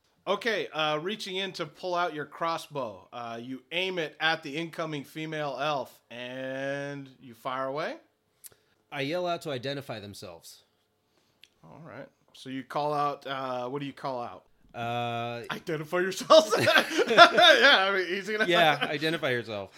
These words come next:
Speaker 1: As you yell out, asking for the elf to identify itself, there's no noise, and it continues pursuing towards you, not letting up speed at all.
Speaker 2: I judge how long it's till it's there and what a safe distance is.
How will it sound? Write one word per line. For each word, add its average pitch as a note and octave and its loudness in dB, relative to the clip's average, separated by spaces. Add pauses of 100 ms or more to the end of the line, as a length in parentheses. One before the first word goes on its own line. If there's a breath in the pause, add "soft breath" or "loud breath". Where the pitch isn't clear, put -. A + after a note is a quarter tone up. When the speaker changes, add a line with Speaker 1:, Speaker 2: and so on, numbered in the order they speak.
(380 loud breath)
Speaker 1:
As A3 2
you G#3+ -6
yell F#3+ 2
out, G3 2
asking D#3 -4
for D#3+ -8
the D3 -8
elf D#3 0
to D#3 -6
identify C#3+ -4
itself, C3+ -6
there's C#3 -8
no D#3+ -4
noise, D3+ -4
and C#3+ -8
it C3+ -10
continues D3 -8
pursuing D3+ -12
towards D3 -10
you, C3 -12
not C#3 -6
letting C3+ -6
up B2+ -10
speed A#2+ -12
at A2+ -10
all. F#2+ -12 (260)
Speaker 2:
I A#2+ -6
judge C3 -2
how C#3+ -4
long B2 -4
it's - -14 (540)
till A#2 -6
it's - -10
there A2+ -6
and G#2 -8
what G#2 -8
a F#2+ -12
safe - -10
distance A2 -10
is. F#2+ -12